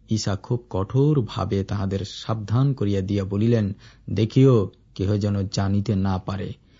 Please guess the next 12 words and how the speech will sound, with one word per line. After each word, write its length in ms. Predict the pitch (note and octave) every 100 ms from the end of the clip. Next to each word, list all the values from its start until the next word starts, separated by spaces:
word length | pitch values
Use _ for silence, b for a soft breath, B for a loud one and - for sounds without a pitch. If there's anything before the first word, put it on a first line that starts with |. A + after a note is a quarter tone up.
| b
কিন্তু 280 | - G2+ G2+
তাহারা 380 | F#2+ G#2+ G#2 G2+
বাহিরে 520 | F#2+ G#2 G#2+ A#2 A#2
গিয়া 360 | A2 C3 G#2 F#2
সেই 440 | - - A#2 A#2+ A#2+
এলাকার 380 | A#2+ A#2 A2 G#2+
সমস্ত 720 | G#2 - A#2+ D3 D#3 D3 -
জায়গায় 640 | A2+ G2+ A2 A2 A2+ B2
তাহার 320 | B2+ G#2+ G2+ G2+
খবর 340 | - F#2 F#2+ -
ছড়াইয়া 420 | - G#2 G2+ G2
দিল। 240 | F2+ F2